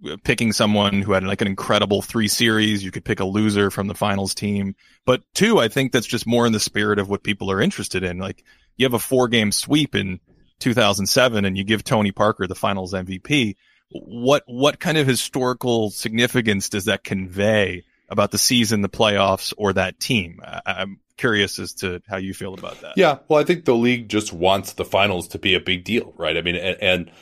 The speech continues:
Speaker 2: they want it to be, okay, we're presenting this trophy afterwards. We want it to be a coronation for the guy who was just most recently good. Like, they don't wanna,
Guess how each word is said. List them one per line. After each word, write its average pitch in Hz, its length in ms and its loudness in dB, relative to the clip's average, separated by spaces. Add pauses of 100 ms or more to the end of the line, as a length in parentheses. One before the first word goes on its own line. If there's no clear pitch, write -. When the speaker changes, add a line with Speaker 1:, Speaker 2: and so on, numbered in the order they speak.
(140)
Speaker 2:
they 98 140 2
want 104 300 4
it 95 160 -6
to 98 100 -4
be, 87 480 -2 (100)
okay, 107 240 2
we're 90 180 0
presenting 95 500 0
this 90 160 -2
trophy 92 480 0
afterwards. 85 680 -2 (220)
We 92 80 -6
want 92 240 2
it 87 80 -4
to - 80 -8
be 90 160 0
a 85 80 0
coronation 90 640 -2
for 87 100 -12
the 82 80 -4
guy 90 300 2
who 90 140 -4
was 85 120 -2
just - 320 -2
most 98 260 -2
recently 95 420 -4
good. 104 280 2
Like, 80 160 -2
they 98 80 2
don't 98 160 2
wanna, 87 220 0